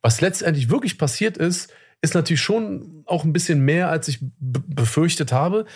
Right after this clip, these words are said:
Aber ich wusste schon immer, es wird keine leichte Sache werden. Und an dem Abend musste ich mir einfach die Frage stellen:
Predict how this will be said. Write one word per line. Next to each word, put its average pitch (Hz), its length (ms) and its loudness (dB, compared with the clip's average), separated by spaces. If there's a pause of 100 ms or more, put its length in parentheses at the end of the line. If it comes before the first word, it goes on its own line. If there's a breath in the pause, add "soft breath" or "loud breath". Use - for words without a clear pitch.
(120 loud breath)
Aber 127 180 0
ich 127 120 0
wusste 190 200 0
schon 170 200 0
immer, 196 160 2
es 143 160 -2
wird 147 100 -2
keine 143 220 2
leichte 143 260 -2
Sache 170 260 0
werden. 127 220 2
Und 127 140 2
an 120 160 2
dem 156 260 2
Abend 143 360 0
musste 143 280 0
ich 127 80 -6
mir 139 160 0
einfach 139 220 -2
die 120 80 -4
Frage 127 280 0
stellen: 127 300 0